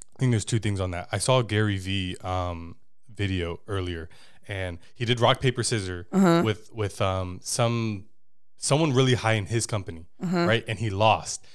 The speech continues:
Speaker 1: And for a split second, he's like, "Yo, I wanna fire this guy," because he hates losing,
Speaker 2: Uh-huh.
Speaker 1: right? But then, uh, like, right after that, he was like, he got the rush, and he's like, "Man, I wanna play again,"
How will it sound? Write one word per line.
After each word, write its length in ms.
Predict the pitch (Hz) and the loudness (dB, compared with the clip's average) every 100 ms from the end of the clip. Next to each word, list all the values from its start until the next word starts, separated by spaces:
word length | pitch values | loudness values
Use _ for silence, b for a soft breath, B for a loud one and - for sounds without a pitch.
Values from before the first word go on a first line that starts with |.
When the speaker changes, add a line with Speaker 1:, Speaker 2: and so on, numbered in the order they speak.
| b - | b -4
Speaker 1:
And 80 | |
for 140 | 113 127 | 0 2
a 60 | |
split 340 | 113 - 160 - | 2 4 4 6
second, 320 | 170 165 135 | 4 4 2
he's 140 | 117 110 | 2 2
like, 160 | 101 110 | 2 2
"Yo, 60 | 95 | 4
I 60 | |
wanna 180 | 117 107 - | 4 4 2
fire 180 | 95 92 | 2 0
this 140 | - | -4
guy," 300 | - 90 87 - - - - | -2 -2 -4 -8 -16 -14 0
because 380 | 123 135 120 | 2 4 2
he 180 | - 110 | 0 0
hates 240 | 113 110 110 | 2 2 4
losing, 400 | 180 175 92 78 - | 4 4 -2 -10 -6
Speaker 2:
Uh-huh. 340 | - 202 185 165 | 2 4 6 6
Speaker 1:
right? 240 | 117 135 b b | 4 4 b b
But 280 | - 120 120 | 0 2 4
then, 340 | 120 120 110 - - | 4 4 4 -2 -6
uh, 140 | 120 123 | -6 -2
like, 260 | 120 101 - | -2 -2 -6
right 520 | 113 107 104 120 135 | -16 -6 2 4 4
after 400 | 135 151 165 131 | 0 0 2 0
that, 300 | 107 101 101 - | 2 2 0 -4
he 160 | - | -2
was 180 | 110 107 | 0 2
like, 220 | 104 101 | 0 0
he 80 | 120 | 2
got 160 | 120 - | 2 2
the 80 | 101 | 0
rush, 300 | 92 123 - | 4 4 4
and 60 | |
he's 100 | 117 | -2
like, 260 | 98 95 - | -4 -4 -4
"Man, 200 | 120 110 | 2 4
I 60 | 104 | 4
wanna 180 | 120 | 4
play 220 | - 113 92 | 2 -2 -2
again," 320 | 90 90 | -4 -6